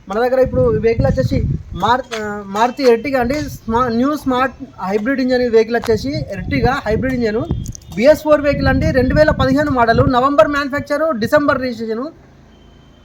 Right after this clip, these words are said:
పుష్ స్టార్ట్ వస్తది, జెడ్డీఐ ప్లస్ అండి, టాప్ ఎండ్ మోడల్ ఇది. ఎక్-, ఎక్సలెంట్ కండిషన్ ఉంటది మీకు. క్లచ్ ప్లేట్లు కానీ సస్పెన్సర్ అంతా ఎక్సలెంట్ కండిషన్ ఉంటది. పుష్ స్టార్ట్ ఉంటది. లక్ష ముప్పై ఒక్క వేల కిలోమీటర్లు తిరిగింది.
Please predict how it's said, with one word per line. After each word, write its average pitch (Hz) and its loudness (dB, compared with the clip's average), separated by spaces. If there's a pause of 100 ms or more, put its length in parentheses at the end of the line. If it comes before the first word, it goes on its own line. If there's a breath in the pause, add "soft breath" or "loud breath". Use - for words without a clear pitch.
పుష్ 226 -6
స్టార్ట్ 285 -2
వస్తది, 269 -4
జెడ్డీఐ 220 2
ప్లస్ 254 0
అండి, 240 -4 (320)
టాప్ 214 0
ఎండ్ 240 -2
మోడల్ 196 -4
ఇది. 220 -8 (120)
ఎక్-, 180 -16
ఎక్సలెంట్ 247 -6
కండిషన్ 240 -4
ఉంటది 240 -8
మీకు. 247 -10 (500)
క్లచ్ 180 -6
ప్లేట్లు 226 -4
కానీ 233 -4
సస్పెన్సర్ 220 -6
అంతా 226 -6
ఎక్సలెంట్ 233 -6
కండిషన్ 214 -4
ఉంటది. 202 -8
పుష్ 214 -8
స్టార్ట్ 226 0
ఉంటది. 233 -6
లక్ష 196 -4
ముప్పై 247 0
ఒక్క 233 -8
వేల 233 -2
కిలోమీటర్లు 233 -6
తిరిగింది. 247 -8